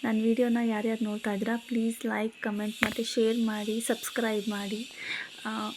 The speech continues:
ನಾನಿವತ್ತು ಅವರೆಕಾಯಿ ಹಾಕಿ ತರಕಾರಿ ಸಾಂಬಾರು ಮಾಡ್ತಾಯಿದ್ದೀನಿ. ಬನ್ನಿ ನೋಡೋಣ. ಕುಕ್ಕರ್ಗೆ ನೀರು ಹಾಕ್ಕೊಂಡು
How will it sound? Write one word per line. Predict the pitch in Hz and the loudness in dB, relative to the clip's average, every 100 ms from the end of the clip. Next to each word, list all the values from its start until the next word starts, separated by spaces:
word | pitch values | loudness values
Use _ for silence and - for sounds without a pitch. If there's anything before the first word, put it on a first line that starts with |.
| - | 0
ನಾನಿವತ್ತು | 226 214 220 226 220 240 | 4 4 4 2 0 -2
ಅವರೆಕಾಯಿ | - 208 220 233 233 214 | 0 0 0 0 0 -2
ಹಾಕಿ | 208 240 | -2 -4
ತರಕಾರಿ | 226 214 226 214 208 | -2 -2 0 -2 -2
ಸಾಂಬಾರು | 220 208 202 202 | -2 -4 -4 -4
ಮಾಡ್ತಾಯಿದ್ದೀನಿ. | 196 196 185 190 220 220 | -4 -2 -4 -2 0 2
ಬನ್ನಿ | 202 196 | 0 -2
ನೋಡೋಣ. | 196 196 202 214 269 - - - - - | -2 -4 -4 -4 -6 -10 -8 -6 -6 0
ಕುಕ್ಕರ್ಗೆ | 247 233 233 226 240 | 2 4 2 4 4
ನೀರು | 226 233 | 4 4
ಹಾಕ್ಕೊಂಡು | 226 220 226 208 | 0 0 -2 -2